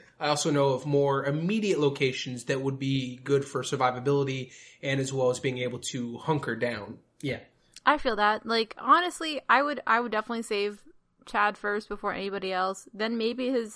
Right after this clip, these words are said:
Speaker 3: family because they're really nice, then maybe my family
Speaker 1: <laughs>
Speaker 3: 'cause they're, like, pretty good.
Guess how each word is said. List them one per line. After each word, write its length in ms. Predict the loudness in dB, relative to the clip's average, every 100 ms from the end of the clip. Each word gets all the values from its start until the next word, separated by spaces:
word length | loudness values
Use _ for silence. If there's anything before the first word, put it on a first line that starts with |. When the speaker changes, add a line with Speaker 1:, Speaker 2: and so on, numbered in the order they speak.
| -8
Speaker 3:
family 340 | -6 -4 -4
because 300 | -6 -8 -8
they're 180 | -4 -4
really 220 | -2 -4 -4
nice, 380 | -6 -6 -8 -6
then 240 | -2 2 2
maybe 240 | 2 -2
my 240 | 0 0
family 500 | -2 -6 -2 0 0 -2 -14 _
Speaker 1:
<laughs> 260 | -20 _ -8
Speaker 3:
'cause 120 | 2
they're, 180 | 4 4
like, 280 | 2 -2
pretty 220 | -4 -2 0
good. 360 | 0 0 -2